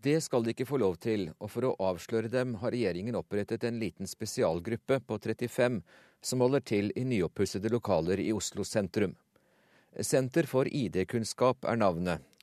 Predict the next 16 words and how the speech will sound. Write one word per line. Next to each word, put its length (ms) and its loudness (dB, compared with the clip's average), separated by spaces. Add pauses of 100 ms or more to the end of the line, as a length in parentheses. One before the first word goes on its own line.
(120)
og 100 4
hovedoppgaven 640 4
er 80 4
denne: 400 4 (500)
Gå 220 6
ut 320 0
og 100 4
lær 300 4
opp 180 -2
landets 420 0
politifolk 760 0
og 80 2
vårt 180 0
ambassadepersonell 1000 0
verden 400 2
rundt, 380 2